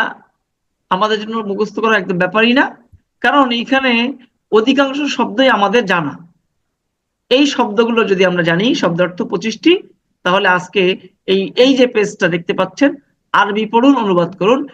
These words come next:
এই অংশের সবগুলো শব্দ আমরা অনুবাদ করতে পারবো। দেখেন,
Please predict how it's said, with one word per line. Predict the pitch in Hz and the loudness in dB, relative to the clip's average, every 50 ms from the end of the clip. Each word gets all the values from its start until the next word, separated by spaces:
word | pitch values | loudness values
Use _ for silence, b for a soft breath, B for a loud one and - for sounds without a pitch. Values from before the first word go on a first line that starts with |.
| B B B _ | B B B _
এই | - 214 247 | 0 2 2
অংশের | 247 214 208 202 - - 180 175 - | 2 2 0 -4 -6 -6 -6 -4 -2
সবগুলো | - 240 226 220 214 220 202 190 | -2 -2 -2 -2 -4 -2 -2 -2
শব্দ | 170 190 175 170 165 | 0 -2 -4 -2 -2
আমরা | 175 165 170 196 269 320 - - - _ _ _ _ _ _ | -2 0 2 0 0 -2 -2 -8 -18 _ _ _ _ _ _
অনুবাদ | 185 196 190 185 175 185 - | -2 0 2 0 0 0 -4
করতে | 165 143 - 156 | -8 -6 -6 -8
পারবো। | 151 151 147 143 - - - _ _ _ _ _ | -6 -6 -6 -6 -8 -12 -20 _ _ _ _ _
দেখেন, | 220 240 220 185 | -4 -2 -2 -4